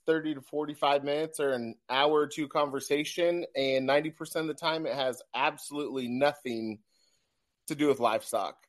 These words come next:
So, Ernest, uh, welcome on. Tell me a little bit about yourself and the listeners about yourself, and then, uh, Isaac's gonna go ahead and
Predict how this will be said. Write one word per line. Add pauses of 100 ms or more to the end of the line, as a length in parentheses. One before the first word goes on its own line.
So, (520)
Ernest, (180)
uh,
welcome
on. (100)
Tell
me
a
little
bit
about
yourself
and (360)
the
listeners
about
yourself,
and
then,
uh, (160)
Isaac's
gonna
go
ahead
and